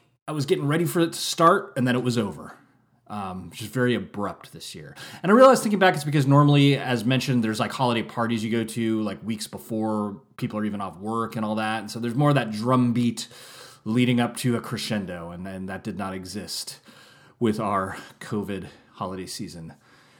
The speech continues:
in twenty twenty. Damn you, twenty twenty! Um, thinking about this, and it was causing me to realize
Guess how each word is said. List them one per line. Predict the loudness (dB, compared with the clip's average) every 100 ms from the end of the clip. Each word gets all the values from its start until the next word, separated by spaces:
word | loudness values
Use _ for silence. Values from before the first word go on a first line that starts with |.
| _ _ _ -16 -16 2
in | 8 8
twenty | 8 6 8 6
twenty. | 8 10 10 8 6 2 -12 -20 -12 4
Damn | 8 12 12 12
you, | 12 12 12 12
twenty | 10 8 12 12 10
twenty! | 8 8 10 10 10 12 10 10 4 -12 -20 -20 -20 -20 _ _ 0
Um, | 6 8 8 6 0 -6 -18 -20 -20 -20 _ _ _ _ _
thinking | -2 2
about | 2 2 -2
this, | -8 -6 -6 -8 -10 -16 _ _ _ _ _ _ _ _ -2
and | 4 6 6 4 0 -4 _ _ _ -6
it | -4
was | -2
causing | 0 0 2
me | 0
to |
realize | 2 2 2